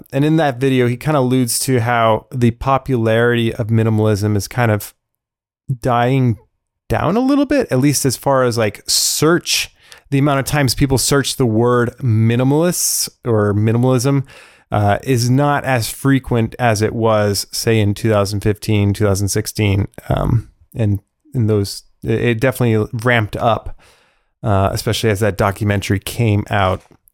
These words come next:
Uh, so yeah, that, that's definitely something, um, to take in consideration is, like, is it going out of style? Is it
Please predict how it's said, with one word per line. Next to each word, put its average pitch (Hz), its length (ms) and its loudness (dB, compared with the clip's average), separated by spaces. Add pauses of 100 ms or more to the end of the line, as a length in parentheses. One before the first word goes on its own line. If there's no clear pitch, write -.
(680)
Uh, 107 240 2
so - 200 -4
yeah, 165 240 2 (500)
that, 139 180 0
that's 147 220 -2
definitely 139 640 0 (240)
something, 123 640 0 (120)
um, 113 500 0
to 123 100 -2
take 127 320 -4
in 113 80 2
consideration 117 840 0
is, 101 140 0
like, 98 340 -2 (340)
is 127 300 0
it 104 260 -2
going 113 260 2
out 107 140 2
of 101 80 -4
style? 139 600 0 (100)
Is 135 180 0
it - 260 -4